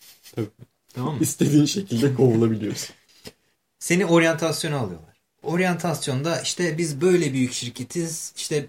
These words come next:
Speaker 2: böyle inovasyonlarımız var, şunları yaptık, bunları yaptıkla" yıkıyorlar. Yani doğru mu? Doğru. Yapmışlar mı? Yapmışlar. Ama sadece buna maruz bırakıyorlar. <laughs> Tamam mı? Sen o kampa gittiğin zaman, "Aa, işte küçük dağları da bunlar var etmiş."
Speaker 1: Evet.
Speaker 2: falan diye çıkıyorsun.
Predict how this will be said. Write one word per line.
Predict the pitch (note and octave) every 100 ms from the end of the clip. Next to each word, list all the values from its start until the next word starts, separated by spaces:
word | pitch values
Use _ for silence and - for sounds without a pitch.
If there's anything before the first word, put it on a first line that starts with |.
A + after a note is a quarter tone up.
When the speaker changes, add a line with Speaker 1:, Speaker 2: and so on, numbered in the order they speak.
| -
Speaker 2:
böyle | D3 F3+ E3+ D3+ -
inovasyonlarımız | C3 B2+ B2 A#2 - A2+ A2+ A2 A#2+ D3
var, | E3+
şunları | D#3+ - E3 D#3 C#3+
yaptık, | C3 - B2+ E3+
bunları | D#3+ E3 D#3
yaptıkla" | C3 - G#3 - - _ _ _ - G3+
yıkıyorlar. | D#3+ D#3+ - D#3 G#2+ E2+ - _ _ _ -
Yani | - _ G3+
doğru | G#3+ E3
mu? | G#3
Doğru. | F#3+ F#3 B2+
Yapmışlar | D#3 F3 G3 - G2+
mı? | E3
Yapmışlar. | E3 - C3 - E2+ _ _ E3+
Ama | A#3 C#4+ _ -
sadece | - A#3 C4+ A3 D#3+
buna | B2+ A#2
maruz | G#2 G2 G2 F2+
bırakıyorlar. | F#2 - F2 F2+ -
<laughs> |
Tamam | B2+ A2+
mı? | D3 F#2 - _ _ _ _
Sen | - D3 E3 - _ _
o | D3+ -
kampa | D#3+ D#3+
gittiğin | F3 E3 F3+ F3+
zaman, | D3 D#3+ F3 - _ B2+
"Aa, | C#3+ C3+
işte | A#2 B2+ B2 A2 _ - -
küçük | - -
dağları | D3 C#3 D3 D3+
da | B2+
bunlar | C3 C3 C3+ B2
var | A2+ G#2+
etmiş." | G2+ A2 A2+
Speaker 1:
Evet. | A2+
Speaker 2:
falan | D3+ D3
diye | C#3+
çıkıyorsun. | - - F#2 -